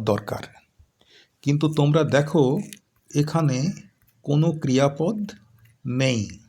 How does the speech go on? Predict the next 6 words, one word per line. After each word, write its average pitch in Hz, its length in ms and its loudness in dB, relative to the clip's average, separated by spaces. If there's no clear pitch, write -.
একং 143 380 2
বিশালম 151 600 2
অরণ্যম, 131 460 0
ব্যাস, 139 200 0
বাক্য 143 360 0
শেষ 139 220 0